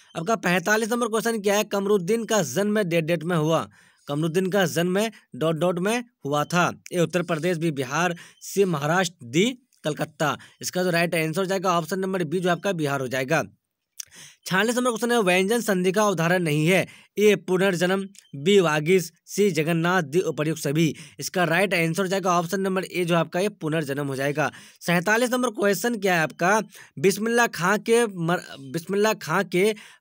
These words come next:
परदादा उस्तार सलाम, उस्तार सलार हुसैन खां डॉट डॉट के निवासी थे। ए डुमराव,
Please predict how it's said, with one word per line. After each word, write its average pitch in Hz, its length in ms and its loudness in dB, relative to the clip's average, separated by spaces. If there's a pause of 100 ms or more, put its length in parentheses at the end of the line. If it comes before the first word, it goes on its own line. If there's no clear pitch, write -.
(100)
परदादा 185 680 2 (340)
उस्तार 214 680 0 (120)
सलाम, 185 760 0 (140)
उस्तार 208 300 -4
सलार 180 380 0
हुसैन 180 420 -4
खां 175 320 -6
डॉट 156 160 0
डॉट 165 200 -6
के 208 80 -2
निवासी 160 420 -4
थे। 175 460 -2 (560)
ए 170 140 2
डुमराव, 160 460 2